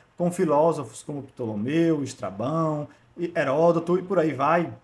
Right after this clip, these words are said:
tá? Isso tô falando só os voltados para a geografia. Claro que existiram muitos outros, né,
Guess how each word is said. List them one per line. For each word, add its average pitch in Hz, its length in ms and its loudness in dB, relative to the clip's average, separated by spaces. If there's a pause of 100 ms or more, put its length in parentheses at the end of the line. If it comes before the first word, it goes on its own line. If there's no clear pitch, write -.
(180)
tá? - 400 -6
Isso 180 320 -4 (300)
tô 160 80 -10
falando 151 260 -4
só 151 220 -2
os 165 100 -2
voltados 156 460 -2
para 160 360 -4
a 151 160 -8
geografia. 156 440 -4
Claro 208 220 -2
que 214 60 -12
existiram 202 320 -6
muitos 180 340 -4
outros, 151 400 -4
né, 139 140 -8